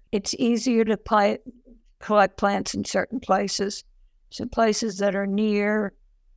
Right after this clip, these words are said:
e-, educational institutions where there are barrier, those places are, are better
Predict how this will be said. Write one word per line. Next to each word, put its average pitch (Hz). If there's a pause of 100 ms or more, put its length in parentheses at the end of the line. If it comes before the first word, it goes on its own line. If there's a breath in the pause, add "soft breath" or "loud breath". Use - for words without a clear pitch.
(220)
e-, 220
educational 202
institutions -
where -
there 190
are 202
barrier, 196 (800)
those 208
places 196
are, 185
are 185
better 202